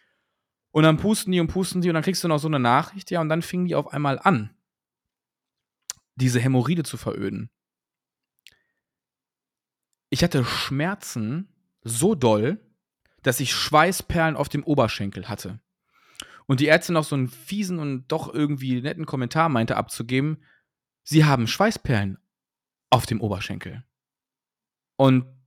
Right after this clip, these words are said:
ich dachte mir einfach nur, „Ja, natürlich“, weil's einfach unfassbar wehtut. Und dann verödet sie diese Hämorrhoide und es schmerzt so unendlich. Ich hatte noch nie in meinem Leben so einen Schmerz, wirklich nicht. Nie im Leben. Und dann, und das war auch,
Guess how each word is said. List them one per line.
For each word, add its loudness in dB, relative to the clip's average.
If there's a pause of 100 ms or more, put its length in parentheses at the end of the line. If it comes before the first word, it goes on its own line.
(120)
ich -4
dachte -2
mir -2
einfach -2
nur, -4
„Ja, -4
natürlich“, -6
weil's -4
einfach -12
unfassbar -2
wehtut. -8 (1000)
Und 4
dann 6
verödet 4
sie -4
diese -2
Hämorrhoide 0
und -4
es -4
schmerzt 0
so 2
unendlich. 2
Ich 0
hatte -2
noch 4
nie 6
in 2
meinem 2
Leben 2
so 2
einen 0
Schmerz, -4
wirklich -2
nicht. -4 (420)
Nie 4
im 0
Leben. 0
Und -4 (100)
dann, 2 (380)
und -8
das 0
war -2
auch, 0